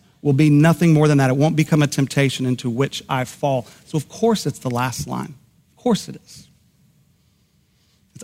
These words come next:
honest, and Jesus is being honest and trying to wake us up. In order for us to believe this, and in order for this to sink in,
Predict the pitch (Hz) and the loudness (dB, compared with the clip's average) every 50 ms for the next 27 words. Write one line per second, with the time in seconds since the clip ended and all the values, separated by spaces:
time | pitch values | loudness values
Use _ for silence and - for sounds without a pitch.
0 | _ - 151 180 143 131 156 156 - - - 151 135 123 131 170 170 151 151 - | _ 0 0 2 2 0 -2 -6 -8 -8 -4 -4 -2 0 2 2 2 2 0 -4
1 | - 123 113 131 127 123 123 123 123 127 123 120 - 135 127 - 147 139 139 127 | -6 -8 -4 -2 0 0 0 0 -2 -2 -4 -4 -6 -8 -4 -2 0 0 0 0
2 | - 131 123 131 123 - - 135 123 - 131 123 - - - _ - - - - | -2 -2 -2 -2 -2 -2 -4 -8 -10 -8 -8 -10 -10 -10 -14 _ -20 -18 -16 -16
3 | - - - - _ _ _ - 147 160 196 240 247 214 - 214 208 208 - - | -16 -18 -20 -20 _ _ _ 0 4 4 6 6 4 4 4 4 4 4 4 2
4 | 190 160 160 147 143 120 113 147 - - - - - _ _ _ _ _ _ _ | 2 2 4 4 2 2 0 -4 -8 -8 -12 -16 -18 _ _ _ _ _ _ _
5 | _ _ _ _ _ _ _ _ _ _ - - - 165 156 147 151 151 160 156 | _ _ _ _ _ _ _ _ _ _ -12 -6 0 2 4 4 4 4 2 4
6 | 175 185 175 180 143 - 175 165 160 165 - - - - - - - - 156 147 | 4 4 4 2 2 2 4 4 4 4 2 -2 -6 -8 -8 -4 0 2 2 2
7 | 135 - - - 151 147 131 120 123 127 131 143 135 | 2 -2 -2 0 2 2 2 2 0 0 -2 -2 -4